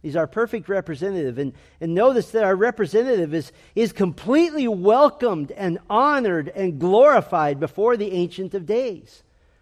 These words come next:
And so Jesus, the Son of Man, about to take dominion of the earth, and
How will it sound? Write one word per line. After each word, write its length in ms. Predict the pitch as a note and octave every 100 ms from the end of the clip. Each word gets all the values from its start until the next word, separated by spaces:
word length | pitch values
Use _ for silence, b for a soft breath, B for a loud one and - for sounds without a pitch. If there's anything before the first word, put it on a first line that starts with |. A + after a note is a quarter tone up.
| _ _ _ _ _ _ _ _ _ _ _ -
And 100 | C#3+
so 160 | F#3+
Jesus, 540 | C#3+ F3+ C#4 G3 E3 -
the 100 | -
Son 260 | A3+ B3+
of 120 | G#3
Man, 320 | F3+ A#3 B3 F3+
about 260 | F#3+ A3
to 80 | E3+
take 260 | - A3+ F3+
dominion 540 | E3 F3+ B3+ B3+ G3+
of 80 | E3
the 160 | D3+
earth, 300 | G#3 C4 G3+
and 180 | F3 D#3